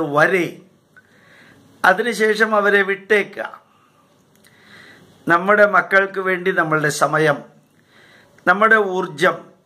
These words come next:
നമ്മുടെ സമ്പത്ത്, നമ്മുടെ അറിവ്, our time, our energy, our wealth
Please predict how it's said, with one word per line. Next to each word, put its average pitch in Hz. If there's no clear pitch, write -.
നമ്മുടെ 185
സമ്പത്ത്, 160
നമ്മുടെ 185
അറിവ്, 143
our 175
time, 190
our 165
energy, 185
our 170
wealth 190